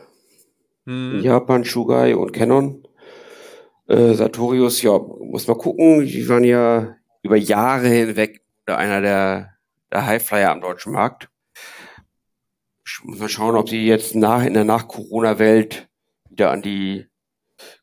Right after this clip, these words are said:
Speaker 2: Kursentwicklung der, des Jahrzehnts davor anknüpfen können.
Speaker 1: Wird auf jeden Fall spannend, ja. Äh, zumal man sich ja auch da durch Zukäufe, glaub ich, in den letzten Jahren so ein bisschen auch anders positioniert hat und, äh, schaut,
Speaker 2: Mhm.
Speaker 1: dass man wieder diesen, ähm,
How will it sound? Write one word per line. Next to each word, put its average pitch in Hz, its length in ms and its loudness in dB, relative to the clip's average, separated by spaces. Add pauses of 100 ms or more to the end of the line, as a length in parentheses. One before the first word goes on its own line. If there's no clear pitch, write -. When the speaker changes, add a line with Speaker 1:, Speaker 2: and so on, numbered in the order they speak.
Speaker 2:
Kursentwicklung 117 920 -2
der, 107 220 4
des 95 300 -8
Jahrzehnts 110 400 0
davor 107 280 0
anknüpfen - 400 -6
können. - 280 -20 (1300)
Speaker 1:
Wird 107 200 -10
auf 110 120 -10
jeden 127 120 -8
Fall 135 100 -2
spannend, 123 400 -6
ja. 98 180 -6 (180)
Äh, 127 200 2
zumal 123 320 -2
man 123 160 -4
sich 120 160 -12
ja 131 80 -2
auch 113 100 -4
da 123 400 -2 (880)
durch - 240 -8
Zukäufe, 180 420 -4
glaub 139 160 0
ich, 135 140 -8
in 139 60 -4
den 123 40 -4
letzten 127 320 -6
Jahren 120 240 -6
so 120 80 -14
ein 117 40 -12
bisschen 131 260 -10
auch 123 100 -12
anders 131 280 -12
positioniert 131 680 -10
hat 147 180 -8
und, - 360 -12
äh, 117 220 -2
schaut, 110 240 0
Speaker 2:
Mhm. - 20 -6
Speaker 1:
dass - 180 -10
man 123 140 -10
wieder 120 160 -6
diesen, 113 480 -12
ähm, 107 560 -12